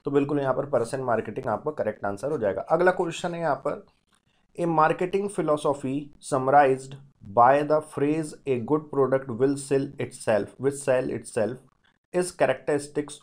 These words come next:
of the dash period। एक अच्छा उत्पाद मीन्स एक अच्छी वस्तु अपने आप बिक जाती है,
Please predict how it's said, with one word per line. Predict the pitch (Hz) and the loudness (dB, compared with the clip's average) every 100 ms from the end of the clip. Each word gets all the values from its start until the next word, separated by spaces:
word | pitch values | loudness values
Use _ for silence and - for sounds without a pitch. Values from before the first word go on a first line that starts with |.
| 123 | 2
of | 123 117 110 | 2 2 0
the | 110 135 110 | 0 0 -4
dash | 98 117 120 - 165 | 0 0 0 -6 -6
period। | 156 107 - - _ _ _ _ _ _ - - | -2 -4 -6 -16 _ _ _ _ _ _ -20 0
एक | 196 196 170 | 0 2 0
अच्छा | 151 - 185 | -2 -2 0
उत्पाद | 190 - 151 - 117 98 90 - | 0 -2 -8 4 4 4 -2 -6
मीन्स | 135 175 165 - | -2 -2 -2 -6
एक | 160 - | -6 -4
अच्छी | 135 - - 180 | -8 -6 -2 0
वस्तु | 127 120 - 131 - - _ _ - | 2 0 -2 -2 -2 -8 _ _ 0
अपने | 151 - 185 185 170 | 0 0 -4 -2 2
आप | 165 170 | 4 4
बिक | 151 127 135 | 0 0 0
जाती | 117 113 104 - 110 | 2 2 2 -2 -4
है, | 120 135 - | 2 2 2